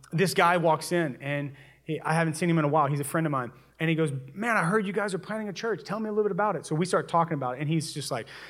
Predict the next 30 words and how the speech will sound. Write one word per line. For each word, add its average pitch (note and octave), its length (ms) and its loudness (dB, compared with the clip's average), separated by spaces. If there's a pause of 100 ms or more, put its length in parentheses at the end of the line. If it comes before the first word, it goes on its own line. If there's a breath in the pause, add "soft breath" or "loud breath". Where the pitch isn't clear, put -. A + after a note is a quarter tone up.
(100)
"Man, F#3+ 320 2
you F#3 80 -2
guys F3 240 2
are D3+ 40 -2
gonna D3+ 180 2
do C3 160 -4
great. D3 640 0 (200 loud breath)
God F#3 200 4
is D#3+ 100 0
gonna D#3 180 0
use D3+ 460 2
you F#3 60 0
to E3 60 0
make D#3 180 -2
a C3+ 60 -6
difference. F#3+ 560 0 (160 loud breath)
People F#3+ 240 0
are D#3+ 40 4
gonna D3 160 0
get A#2 180 -12
saved. F#3+ 640 2
Marriages F3 380 0
are D#3+ 40 -2
gonna D#3 120 0
get C3+ 120 -2
restored. F#3+ 580 4
It's F3+ 140 -2
gonna F#3 140 0
be E3+ 140 0
unbelievable." F3 640 0